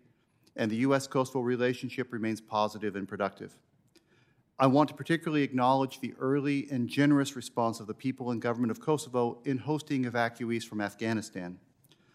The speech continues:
The government of Kosovo agreed to temporarily host up to two thousand at-risk Afghans,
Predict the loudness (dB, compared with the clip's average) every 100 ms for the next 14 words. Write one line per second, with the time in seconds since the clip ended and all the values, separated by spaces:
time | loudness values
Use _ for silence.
0 | _ _ _ -2 6 6 6 2 2 0
1 | 0 0 2 0 -2 -2 0 2 2 0
2 | 2 0 0 -4 -6 -12 -2 -2 2 2
3 | 2 2 -2 0 0 0 -2 -4 -2 -2
4 | -2 -4 -2 -4 -6